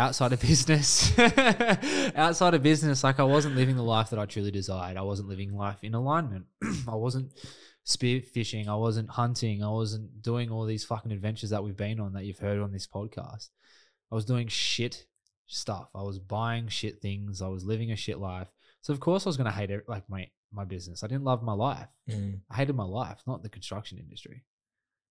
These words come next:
Speaker 2: At the start of the podcast, you were saying, "What are you doing out of the business so you can, like, be more fulfilled and love what you're doing in business?" But it also goes in reverse. What are you doing outside of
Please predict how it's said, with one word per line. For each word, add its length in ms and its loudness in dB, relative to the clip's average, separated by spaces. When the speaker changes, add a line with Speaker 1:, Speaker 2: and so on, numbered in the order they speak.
Speaker 2:
At 80 -4
the 60 -4
start 260 0
of 100 -2
the 100 2
podcast, 240 2
you 60 4
were 40 2
saying, 300 4
"What 100 6
are 40 10
you 60 8
doing 520 10
out 160 4
of 100 4
the 60 -2
business 460 2
so 220 -4
you 140 -2
can, 260 -2
like, 240 -8
be 140 2
more 140 4
fulfilled 460 0
and 180 0
love 460 0
what 180 -4
you're 80 -4
doing 220 0
in 120 4
business?" 400 0
But 80 -2
it 40 6
also 240 6
goes 480 2
in 100 0
reverse. 540 0
What 120 4
are 40 6
you 80 4
doing 280 6
outside 420 2
of 420 -2